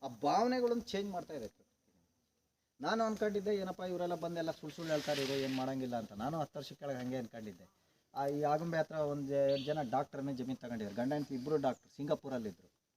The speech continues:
ನಾನು ಉದಾಹರಣೆ ಹೇಳೋದು ನಿಮಗೆ. ಅವರೇನೋ ನಮ್ಮ ಸಹವಾಸ ಮಾಡಿದ ಮೇಲೆ ಇಲ್ಲೇನೋ ಜಮೀನು ತಗೊಂತೀನಿ ಅಂದರು.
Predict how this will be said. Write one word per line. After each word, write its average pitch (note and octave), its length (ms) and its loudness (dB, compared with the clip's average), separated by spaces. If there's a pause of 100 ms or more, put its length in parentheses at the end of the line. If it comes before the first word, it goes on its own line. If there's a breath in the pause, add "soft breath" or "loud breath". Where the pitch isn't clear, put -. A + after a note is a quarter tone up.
(200)
ನಾನು A#2 180 -2
ಉದಾಹರಣೆ D3+ 360 6
ಹೇಳೋದು D3 280 4
ನಿಮಗೆ. G2 280 -6 (520)
ಅವರೇನೋ E3 460 4
ನಮ್ಮ E3 220 0
ಸಹವಾಸ F3 320 4
ಮಾಡಿದ D#3+ 260 2
ಮೇಲೆ D#3+ 220 0
ಇಲ್ಲೇನೋ D3+ 280 0
ಜಮೀನು C#3+ 300 0
ತಗೊಂತೀನಿ C3+ 440 -2
ಅಂದರು. - 340 -6